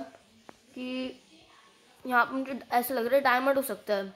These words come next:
फ़िलहाल स्पाइडर को भी मैंने मार दिया है। वहाँ पर वो टॉर्चेस वगैरह लगा कर देखता हूँ क्या क्या है। फिलहाल वहाँ पर मुझे एक ज़ॉम्बी दिख रहा है,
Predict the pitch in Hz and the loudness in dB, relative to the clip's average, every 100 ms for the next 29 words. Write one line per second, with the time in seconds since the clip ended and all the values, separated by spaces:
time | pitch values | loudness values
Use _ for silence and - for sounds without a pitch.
0 | _ _ _ - 240 233 247 - 233 226 | _ _ _ -4 0 0 -2 -2 -2 -2
1 | 233 254 247 247 226 226 - - - - | -8 -6 -6 -4 -2 -2 -2 0 0 0
2 | - - - 226 254 262 269 233 226 247 | -6 -10 -6 -2 0 0 2 0 0 -4
3 | 254 254 240 233 233 240 202 - 226 240 | -4 0 0 0 0 -4 -4 -4 -4 -2
4 | 262 208 208 208 190 - _ _ _ - | -2 -2 -2 -4 -4 -8 _ _ _ -2
5 | 254 277 262 254 269 262 269 220 220 240 | 0 2 0 -2 -4 -2 -2 0 0 0
6 | 269 247 - 208 226 | -2 -4 -4 -2 -2